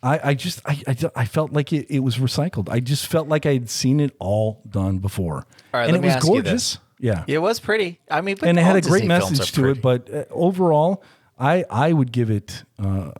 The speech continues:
Speaker 1: a six.
Speaker 2: A six, okay.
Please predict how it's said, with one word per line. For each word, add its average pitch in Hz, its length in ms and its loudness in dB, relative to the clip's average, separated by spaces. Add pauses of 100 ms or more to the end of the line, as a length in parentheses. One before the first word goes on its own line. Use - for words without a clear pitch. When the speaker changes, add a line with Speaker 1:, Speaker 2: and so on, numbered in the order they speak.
(680)
Speaker 1:
a 107 80 -6
six. - 520 -4 (560)
Speaker 2:
A 139 80 -4
six, 233 320 -4
okay. 147 360 -4